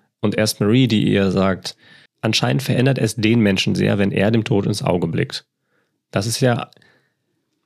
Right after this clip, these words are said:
irgendwie schön, weil du hattest ja, glaube ich, in der, in der Zusammenfassung zur zweiten Staffel gesagt, dass Marie und Hank so ein bisschen auch Walter und Skylar sind.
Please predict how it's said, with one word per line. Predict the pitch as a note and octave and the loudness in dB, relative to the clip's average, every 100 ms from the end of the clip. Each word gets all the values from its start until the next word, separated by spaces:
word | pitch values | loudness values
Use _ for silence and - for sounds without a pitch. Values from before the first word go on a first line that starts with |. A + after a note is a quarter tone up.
| _ _ _ _ _ _ | _ _ _ _ _ _
irgendwie | - D3 C3 | 0 2 2
schön, | - D3+ C#3 | 4 4 4
weil | B2 B2+ | 2 4
du | C3+ | 4
hattest | D#3+ E3 - | 4 2 -2
ja, | |
glaube | A2 A2 B2+ C#3 | 0 2 2 2
ich, | C3 - | 0 0
in | B2+ | 0
der, | A2+ G#2+ - | 2 0 -2
in | A2 | 0
der | G#2+ | 0
Zusammenfassung | - G#2+ C3+ D#3+ C#3+ - A2 A2 | -2 0 0 0 -2 -2 -4 -2
zur | - F#2+ | -2 -2
zweiten | - D3 E3+ | 0 -2 -2
Staffel | C3 - - C#3 - D3 B2+ | -4 -2 -2 -2 0 0 0
gesagt, | B2 A#2+ A#2 A#2+ - - - _ _ _ _ _ | 0 0 0 -2 -6 -20 -20 _ _ _ _ _
dass | - A#2 A2+ - - _ _ _ _ | -2 0 0 -4 -8 _ _ _ _
Marie | A#2 A2+ A2+ A2+ E3 | -2 0 2 2 2
und | C#3 A#2 F#2 | 2 0 -2
Hank | A2 C#3 D3+ - | 0 0 -2 -2
so | A#2 | 0
ein | A#2 G#2+ | 0 0
bisschen | C3+ - C#3 | 0 0 0
auch | C3 A2+ G#2 - _ _ _ _ _ _ _ | 0 -2 -4 -12 _ _ _ _ _ _ _
Walter | A2 A#2+ B2 A2+ | 0 0 2 -2
und | A2+ | -2
Skylar | - G#2 G#2 F#2 | -2 0 2 2
sind. | F2+ F2 F2 | 0 -2 -4